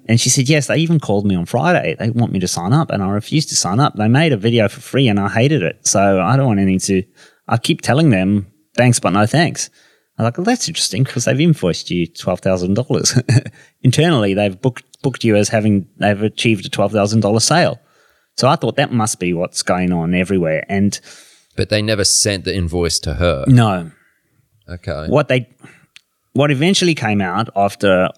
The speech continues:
Speaker 1: after we Oh, the other interesting thing, actually, as a, as an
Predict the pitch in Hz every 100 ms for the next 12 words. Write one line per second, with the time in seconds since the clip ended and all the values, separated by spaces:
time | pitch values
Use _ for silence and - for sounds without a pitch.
0 | _ - 107 - 101 101 95 92 95 -
1 | _ _ 117 110 - - 123 160 190 139
2 | - - 87 - 87 80 - 95 92 104
3 | - 101 95 92 92